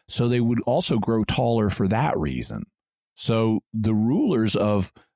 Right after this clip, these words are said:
the children of rulers and common women is a quite possible understanding here, at least given these facts. But in terms of what the text likely means from the reason perspective, the idea that the sons of God are angelic beings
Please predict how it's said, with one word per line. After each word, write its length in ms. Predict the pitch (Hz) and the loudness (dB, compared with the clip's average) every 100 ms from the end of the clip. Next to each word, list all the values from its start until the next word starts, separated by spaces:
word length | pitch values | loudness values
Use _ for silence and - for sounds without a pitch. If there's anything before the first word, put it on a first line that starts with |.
| _ | _
the 160 | - 107 | -2 -2
children 420 | - 220 170 104 | 0 0 2 2
of 200 | 104 95 | 2 2
rulers 500 | 113 156 143 113 101 | 2 2 2 2 2
and 360 | - 120 143 139 | 0 0 0 0
common 480 | - 147 147 110 113 | 0 0 2 2 2
women 540 | 185 117 69 62 - _ _ _ _ - | 2 0 0 -2 -4 _ _ _ _ -2
is 240 | 127 113 | 0 2
a 200 | 104 101 _ - | 0 0 _ -6
quite 220 | 180 185 | -2 0
possible 420 | 170 156 156 123 | 0 0 0 0
understanding 640 | 110 95 - 160 160 120 90 | 2 0 0 0 2 2 2
here, 360 | 87 85 80 - | 2 2 0 -2
at 180 | 98 - | -4 -2
least 240 | 110 104 - | -2 -2 0
given 240 | 92 87 | 0 2
these 240 | 160 175 | 2 0
facts. 420 | - 67 53 - - _ _ _ _ _ | 0 -2 -2 -8 -18 _ _ _ _ _
But 380 | 247 214 92 - _ _ - | -2 0 0 -2 _ _ -4
in 160 | 117 127 | 0 0
terms 360 | 107 170 190 | 0 0 2
of 140 | 165 139 | 0 0
what 240 | 120 123 | 0 0
the 80 | 117 | -2
text 360 | 135 131 - - - | 0 -2 -2 -10 -6
likely 400 | 107 120 135 139 | -2 0 0 0
means 260 | 123 120 110 | 2 0 0
from 140 | 107 | 0
the 100 | 95 | 2
reason 340 | 104 277 208 107 | 2 2 0 0
perspective, 720 | 98 - 98 90 101 95 95 - _ _ _ _ | 0 0 -2 0 0 0 -2 -8 _ _ _ _
the 140 | 90 95 | -2 0
idea 340 | 165 202 185 | 0 0 0
that 140 | 156 | 0
the 100 | 127 | -2
sons 380 | 113 - 123 123 | -2 -2 0 0
of 120 | 113 | -2
God 380 | - 95 95 98 | 0 0 2 2
are 160 | - 87 | 2 2
angelic 560 | 92 92 104 113 120 - | 2 2 0 0 0 0
beings 580 | 98 90 85 87 82 | 0 2 2 2 0